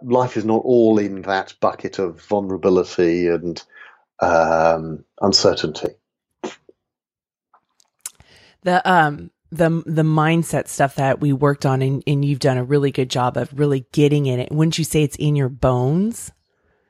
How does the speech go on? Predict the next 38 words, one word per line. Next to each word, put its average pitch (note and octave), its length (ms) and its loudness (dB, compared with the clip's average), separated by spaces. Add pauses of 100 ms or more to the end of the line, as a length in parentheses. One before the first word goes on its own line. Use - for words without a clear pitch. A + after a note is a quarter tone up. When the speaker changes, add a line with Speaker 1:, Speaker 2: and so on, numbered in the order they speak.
Speaker 2:
Not G3+ 120 2
that - 180 0
you C#4 60 2
do B3 160 4
it - 100 -6
perfectly. D#3+ 560 0
We D#3+ 140 0
don't, F#3 260 2
'cause D#3 160 -2
we E3+ 80 0
don't E3 220 -2
live D3+ 160 2
in C3+ 80 0
perfection, C3 580 -4
right? B2 200 -6
'Cause C#3 140 -8
that's C3 260 -4
the C3 100 -4
birthplace C3+ 500 -6
of A#2+ 80 -12
shame, C#3 380 -4
but B2+ 260 0 (260)
that B3 240 2 (180)
you B3+ 140 4
really B3+ 260 2
understand D#3+ 800 -4 (260)
how D#3+ 180 2
the D3 100 0
thoughts - 420 2
create D3 220 -2
our C#3 80 2
feelings C#3 500 -2
and B2+ 120 -4
have C#3+ 140 -6
a C3 60 0
better D3+ 380 4
understanding B2 880 -6 (440)
of D#3 380 2